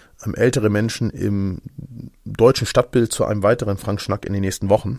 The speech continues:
Das habe ich mir zumindest mal auf die Liste mit draufgeschrieben, weil da habe ich auch eine bestimmte Meinung zu, ähm, wie wir mit Älteren umgehen und wie die so das Stadtbild, äh, eben im Zweifel auch nicht prägen. In dem Fall ging es darum, eben, äh, fo-, solche Fotos einzureichen. Und ich habe so den Eindruck, dass immer wieder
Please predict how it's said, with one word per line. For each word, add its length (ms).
Das 220
habe 100
ich 80
mir 100
zumindest 280
mal 60
auf 120
die 80
Liste 220
mit 100
draufgeschrieben, 480
weil 80
da 40
habe 80
ich 60
auch 40
eine 100
bestimmte 320
Meinung 320
zu, 200
ähm, 260
wie 280
wir 80
mit 160
Älteren 220
umgehen 320
und 140
wie 80
die 100
so 140
das 160
Stadtbild, 580
äh, 60
eben 260
im 160
Zweifel 300
auch 100
nicht 220
prägen. 380
In 100
dem 140
Fall 160
ging 140
es 100
darum, 480
eben, 320
äh, 120
fo-, 200
solche 240
Fotos 260
einzureichen. 640
Und 380
ich 160
habe 120
so 100
den 180
Eindruck, 300
dass 140
immer 260
wieder 300